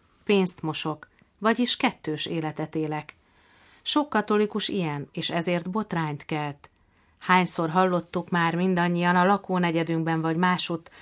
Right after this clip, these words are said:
hogy inkább leszek ateista, mint olyan katolikus, mint az az ember.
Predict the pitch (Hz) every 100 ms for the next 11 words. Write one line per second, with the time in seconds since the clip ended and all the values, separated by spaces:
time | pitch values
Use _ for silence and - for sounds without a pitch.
0 | - - _ 220 220 247 277 247 226 180
1 | 185 175 160 180 180 170 170 - 180 175
2 | - 185 175 240 226 185 185 180 175 180
3 | 180 190 - 202 196 190 160 151 147 147
4 | 147